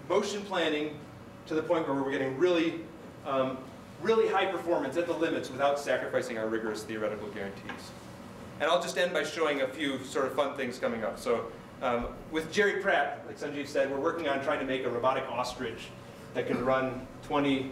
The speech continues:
thirty, fifty miles an hour. The reason we think we can do that is because, uh, Jerry's, uh, collaborator Johnny has this crazy leg design that if he shakes it with his hand, uh,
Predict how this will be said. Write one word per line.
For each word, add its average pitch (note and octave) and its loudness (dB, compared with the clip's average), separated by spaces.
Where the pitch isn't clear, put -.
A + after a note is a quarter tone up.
thirty, C3+ 4
fifty D#3+ 2
miles B2 4
an B2 -2
hour. A#2+ 2
The B2+ -4
reason G3 4
we D#3+ 6
think F3 2
we E3 2
can C#3 0
do F3 4
that B2+ 2
is C3+ -12
because, B2+ -2
uh, B2 0
Jerry's, D3+ 2
uh, B2+ -2
collaborator D3 4
Johnny C3+ 2
has C#3+ 0
this C3+ -4
crazy F3+ 2
leg C#3+ 4
design G#2+ -2
that B2 -4
if A#2+ -8
he C#3 -4
shakes - 0
it - -4
with C3 -4
his B2+ -6
hand, B2+ -2
uh, B2+ 4